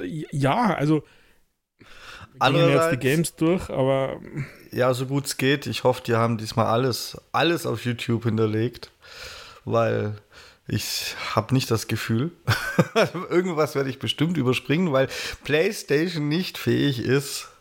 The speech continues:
Speaker 2: seine eigenen Directs richtig hinterher zur Aufarbeitung zusammenzuschnipseln. Das ist so unglaublich.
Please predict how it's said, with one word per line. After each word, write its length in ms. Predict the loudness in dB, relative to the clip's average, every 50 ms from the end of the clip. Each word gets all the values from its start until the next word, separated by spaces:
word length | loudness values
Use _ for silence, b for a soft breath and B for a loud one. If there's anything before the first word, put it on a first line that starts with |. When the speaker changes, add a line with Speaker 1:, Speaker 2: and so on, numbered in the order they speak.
| B B B B B B B B
Speaker 2:
seine 300 | -4 0 0 2 2 2
eigenen 360 | 2 2 2 2 2 0 0 0
Directs 520 | 0 2 2 2 2 0 -6 -10 -6 -4
richtig 680 | -4 -4 -4 -6 -6 -6 -6 -6 -8 -8 -8 -10 -10 -4
hinterher 500 | -2 0 0 2 2 2 2 2 0 0
zur 140 | -2 -2 0
Aufarbeitung 600 | 0 0 2 2 0 0 2 2 2 2 0 -2
zusammenzuschnipseln. 880 | -4 -4 -2 -2 0 0 -2 -2 -4 -6 -2 -2 -2 -2 -2 -2 -2 0
Das 120 | 0 0
ist 100 | -2 0
so 100 | 0 0
unglaublich. 920 | 0 2 2 0 0 2 2 2 2 2 0 -2 -2 -4 -4 -4 -6 -8